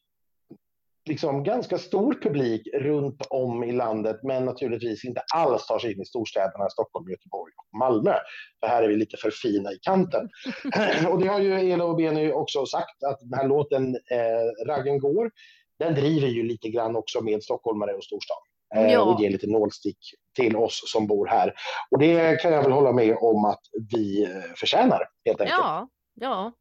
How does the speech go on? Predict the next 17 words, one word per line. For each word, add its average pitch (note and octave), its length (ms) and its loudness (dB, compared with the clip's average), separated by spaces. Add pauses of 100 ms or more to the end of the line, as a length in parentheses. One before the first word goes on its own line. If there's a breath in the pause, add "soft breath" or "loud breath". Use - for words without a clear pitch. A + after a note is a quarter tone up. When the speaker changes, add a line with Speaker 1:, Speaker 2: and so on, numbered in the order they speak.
Speaker 2:
det A#3+ 120 -4
gör A3+ 260 4
ni. G3+ 160 0
Jag B3+ 220 4
är D4+ 60 4
ju D#4 140 -2
lantis C#4 540 -2
nu, D3 220 -10
så F#3+ 140 -4
att F#3+ 100 -2
jag, A3+ 260 2
jag A3 180 -2
kan B3 120 -4
säga A#3 240 2
ni. G3 480 -2
Speaker 1:
<laughs> - 960 0
Ja, E3 380 4